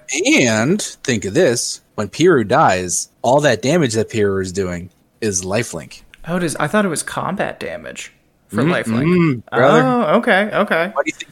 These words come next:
Speaker 1: Walking Ballista s-, and Walking Ballista Heliod works?
Speaker 2: Oh, yeah, I guess, yeah, I guess that's not combat damage,
Speaker 1: Right.
Speaker 2: yeah.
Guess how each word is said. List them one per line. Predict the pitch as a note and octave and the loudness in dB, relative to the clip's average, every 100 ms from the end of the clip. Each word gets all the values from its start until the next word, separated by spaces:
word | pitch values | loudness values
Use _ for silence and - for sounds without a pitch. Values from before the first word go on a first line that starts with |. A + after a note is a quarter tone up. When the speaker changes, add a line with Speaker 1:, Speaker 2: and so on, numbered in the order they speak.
| - | 0
Speaker 1:
Walking | C#3 C3+ C#3 | 0 2 0
Ballista | C3 C#3 C3 C#3 | 2 2 2 0
s-, | - - - _ _ B2 | 0 -2 -6 _ _ -6
and | B2+ B2+ B2+ A#2+ | -2 -2 -2 -2
Walking | B2 B2 A#2+ | -2 0 -2
Ballista | B2+ A#2+ B2+ B2 B2 A#2+ A2+ - - | -2 -2 -2 0 0 0 -2 -8 -6
Heliod | C3+ E3+ G#2+ | -2 0 -2
works? | F#2 E2 - - _ - | -4 -10 -12 -16 _ 0
Speaker 2:
Oh, | E3+ | 4
yeah, | E3+ E3+ | 6 4
I | |
guess, | D#3+ E3 - | 4 2 0
yeah, | E3 D3 | 0 0
I | |
guess | D3+ D#3+ | 0 -2
that's | D3 | -2
not | D3+ D3 - | -2 -2 -4
combat | D3+ C#3+ C#3 B2+ | -4 -2 -2 -4
damage, | C3+ B2 A2 B2 | -4 0 0 -2
Speaker 1:
Right. | B2+ | -6
Speaker 2:
yeah. | C#3 | -8